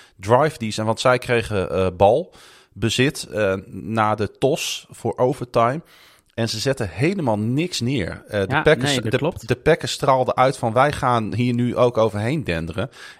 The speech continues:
Speaker 1: En in drie, vier, vijf plays was de wedstrijd gespeeld.
Speaker 2: Klopt.
Speaker 1: En
Speaker 2: Ja, en het wordt heel, het wordt heel interessant. Zondag is een rematch van mijn allereerste N F L
Speaker 1: Ja,
Speaker 2: game
Speaker 1: hoor.
Speaker 2: ooit.
Speaker 1: Ja, hoor.
Speaker 2: Namelijk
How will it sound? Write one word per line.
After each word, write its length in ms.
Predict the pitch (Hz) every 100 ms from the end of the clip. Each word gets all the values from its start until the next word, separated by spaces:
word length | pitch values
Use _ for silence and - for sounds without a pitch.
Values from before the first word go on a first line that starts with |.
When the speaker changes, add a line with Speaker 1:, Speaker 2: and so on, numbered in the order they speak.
| -
Speaker 1:
En 220 | 110 110
in 180 | 117 113
drie, 260 | 143 156
vier, 220 | - 127
vijf 280 | - 117 113
plays 240 | - 135 117
was 140 | 110
de 60 | 107
wedstrijd 280 | 120 113 -
gespeeld. 480 | - 151 110 82 - _ - _ _ _
Speaker 2:
Klopt. 340 | 117 117 - _ -
Speaker 1:
En 100 | -
Speaker 2:
Ja, 120 | 120
en 80 | 131
het 80 | 127
wordt 200 | 147 156
heel, 200 | 151 160
het 120 | - 131
wordt 180 | 156
heel 220 | 135 175 175
interessant. 580 | 147 123 - 120 127 -
Zondag 560 | 123 123 160 165 139
is 120 | 139 127
een 200 | 120 120
rematch 460 | 170 156 135 -
van 380 | - 120 120 117 -
mijn 400 | 123 143 139 - _
allereerste 640 | 160 156 104 135 127 - -
N 100 | 120
F 80 | 117
L 40 |
Speaker 1:
Ja, 60 | 127 120
Speaker 2:
game 80 | 117 98
Speaker 1:
hoor. 120 | 110
Speaker 2:
ooit. 260 | 117 120 - -
Speaker 1:
Ja, 180 | 110 117
hoor. 100 | 90
Speaker 2:
Namelijk 360 | 123 120 117